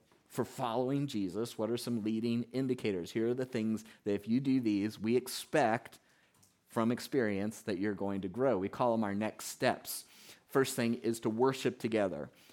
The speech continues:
to show up. Now, do you absolutely have to be a part of a church in order to grow in your faith? No. Can you worship God on the top of a mountain out in nature? Yes, you absolutely can. But in my experience,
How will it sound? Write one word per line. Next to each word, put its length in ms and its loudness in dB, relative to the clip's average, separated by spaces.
to 120 -2
show 680 2
up. 360 -4
Now, 320 2
do 80 -2
you 240 6
absolutely 440 4
have 240 2
to 80 -4
be 100 2
a 60 6
part 240 2
of 80 0
a 40 2
church 360 -4
in 80 -4
order 180 0
to 80 0
grow 240 -2
in 140 0
your 120 0
faith? 440 -2
No. 460 -2
Can 160 0
you 260 2
worship 540 -2
God 220 0
on 100 0
the 80 -4
top 240 -4
of 100 -4
a 60 -4
mountain 580 -2
out 300 -2
in 400 -2
nature? 440 -4
Yes, 460 2
you 100 -2
absolutely 540 -2
can. 400 -4
But 480 2
in 380 2
my 220 0
experience, 800 -2